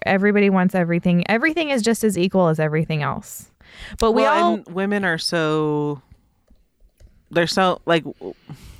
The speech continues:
Speaker 2: women are so concerned with, like, everyone feeling good and
Speaker 1: Yes.
Speaker 2: accepted, which ag-, is not a horrible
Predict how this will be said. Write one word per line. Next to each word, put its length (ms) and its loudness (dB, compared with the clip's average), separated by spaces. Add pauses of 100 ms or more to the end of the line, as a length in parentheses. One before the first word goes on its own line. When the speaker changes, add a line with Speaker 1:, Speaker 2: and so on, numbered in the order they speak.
(720)
Speaker 2:
women 300 2
are 120 4
so 400 2
concerned 540 -2
with, 180 -2
like, 240 -2 (180)
everyone 420 0
feeling 920 0 (460)
good 420 4
and 240 2
Speaker 1:
Yes. 100 2
Speaker 2:
accepted, 520 0
which 240 2
ag-, 220 0
is 180 2
not 160 4
a 80 4
horrible 880 4